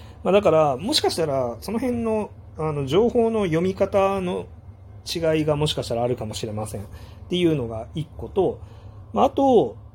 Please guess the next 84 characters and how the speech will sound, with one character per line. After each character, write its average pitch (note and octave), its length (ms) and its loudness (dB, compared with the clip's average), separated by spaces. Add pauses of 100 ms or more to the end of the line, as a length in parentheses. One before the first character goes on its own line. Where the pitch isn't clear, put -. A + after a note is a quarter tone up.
え C#3+ 340 -2
ー - 20 -8
と、 C#3 100 -4
ど D3+ 140 2
こ G4 100 8
か C#4+ 140 2
ら D#3 100 4
手 - 80 2
を E3+ 100 4
つ - 100 -8
け D#3 100 0
た C#3+ 80 2
も C#3 100 0
ん C#3 80 0
か B2+ 140 -4
な B2+ 160 -2
っ B2 40 -12
て - 80 -6
話 C3 280 -2
な C#3+ 80 0
ん A#2+ 40 -2
で A2+ 80 -4
す - 120 -10
け B2 80 -8
ど、 B2 240 0
ま D3+ 140 2
あ、 B2 80 0
経 D4+ 220 0
済 A3+ 140 4
も C3+ 80 0
政 C3+ 320 2
治 C#3+ 60 -2
も C3+ 100 0
哲 C#3+ 220 -4
学 G3+ 200 2
も A#2+ 80 -4
宗 E3+ 220 2
教 D3 160 -4
も A#2 80 -4
歴 A#2 240 -4
史 D#3 120 0
も、 C#3+ 260 0 (400)
ま E3 60 0
あ、 - 20 0
本 A#3+ 180 0
当 D#4 100 -2
に C#4 320 -2 (220)
さ - 240 0
ら B3+ 60 2
っ F4+ 80 -2 (100)
と - 80 -2
し - 120 -2
た A2 220 -2 (120)
と C#3+ 80 -2
こ A#2+ 100 -8
ろ、 A#2+ 180 -2 (220)
ま C#3+ 60 -4
あ、 - 20 -2
本 B3 120 2
当 D4 60 0
に C#4 100 0
自 F3+ 180 2
分 B3+ 80 0
が C#4 100 -2
興 F4 180 -2
味 E3+ 140 0
持 C3 140 0
て G3 120 6
る、 C3 360 2 (480)
あ C#3 260 -2
の、 A#2+ 480 -6 (400)
と D#3+ 100 0
こ E3+ 140 -2
ろ E3 220 2
か - 160 -6
ら C3+ 100 0
で A2+ 100 -6
い C#3 60 -2
い F3+ 40 -6
と - 60 -6
思 A#2+ 120 -4
い G#2+ 40 -10
ま G#2 140 -12
す。 - 180 -16